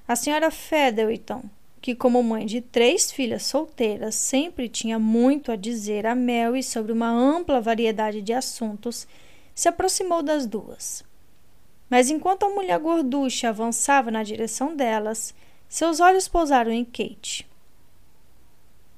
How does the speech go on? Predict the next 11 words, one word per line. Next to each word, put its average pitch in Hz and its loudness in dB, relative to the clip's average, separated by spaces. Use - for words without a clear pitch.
Kate, 349 4
na 269 0
mesma 359 2
hora, 320 0
começou 240 -2
a 302 6
avaliar 277 2
possíveis 349 -2
rotas 240 0
de 233 -4
fuga. - -14